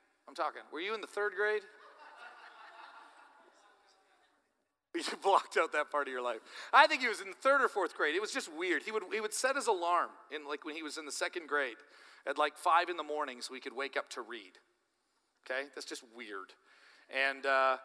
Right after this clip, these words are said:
so we're at Barnes and Noble, and he picks out these books, and then we get in the car, and I drive, and we stopped in Rolla, Missouri at the Burger King, and he,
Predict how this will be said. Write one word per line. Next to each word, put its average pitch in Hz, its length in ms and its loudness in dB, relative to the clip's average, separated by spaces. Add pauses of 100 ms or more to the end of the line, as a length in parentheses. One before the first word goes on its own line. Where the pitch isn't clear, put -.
(220)
so 180 220 0
we're 180 120 6
at 233 180 6
Barnes 214 320 4
and 185 100 -6
Noble, 143 500 -2
and 143 120 -6
he 147 300 -10 (320)
picks 214 200 0
out 202 200 4
these 165 180 -8
books, 143 460 -4
and 147 100 -12
then 147 100 -6
we 143 80 -8
get 190 180 0
in 208 80 -10
the 190 60 -4
car, 131 680 -4
and 139 140 -4
I 156 160 2
drive, 170 500 2
and 139 100 -14
we 147 80 -12
stopped 240 460 -2
in 151 100 -8
Rolla, 156 340 0
Missouri 151 440 -4
at 131 100 -12
the 131 60 -16
Burger 143 380 -4
King, 107 180 -8 (1120)
and 135 360 -2
he, 143 340 -8